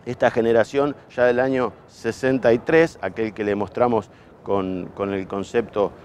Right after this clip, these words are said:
de, del auto tiburón. Bueno, acá está de serie, lo mismo que el que fue el Manta Raya cuando salió la generación siguiente a la calle. Este es de mil novecientos sesenta y nueve,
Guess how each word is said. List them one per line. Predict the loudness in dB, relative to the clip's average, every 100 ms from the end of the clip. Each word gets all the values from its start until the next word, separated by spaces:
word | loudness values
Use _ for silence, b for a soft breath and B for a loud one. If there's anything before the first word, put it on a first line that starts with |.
| B -20 -12 -4
de, | 0 0 -2 -4
del | -4 -2 0 -2 0
auto | 4 4 4 -2
tiburón. | -2 0 2 4 4 0 -6 -4
Bueno, | -2 -2
acá | -6 0 0
está | 0 2 2 0 B B -10
de | -8
serie, | -2 4 4 4 0 -4 B
lo | -2 2
mismo | 2 2 2
que | 2 2 0
el | -2
que | -2 -4
fue | 4 4 4 0 -14 b b b -20 -4
el | 0 2
Manta | 4 2 2 2
Raya | 4 2 0 -6
cuando | -6 -6 -6
salió | -4 0 2 2 0
la | -8
generación | -8 -6 -6 -6 -4 -4 -4
siguiente | -2 2 2 2
a | 0
la | 2
calle. | 2 0 0 -6 -6 B B -14
Este | -8 -2 0
es |
de | 2
mil | 2 2
novecientos | 4 2 2 -2 -2
sesenta | -6 -8 -8 -4
y | -2
nueve, | 0 0 0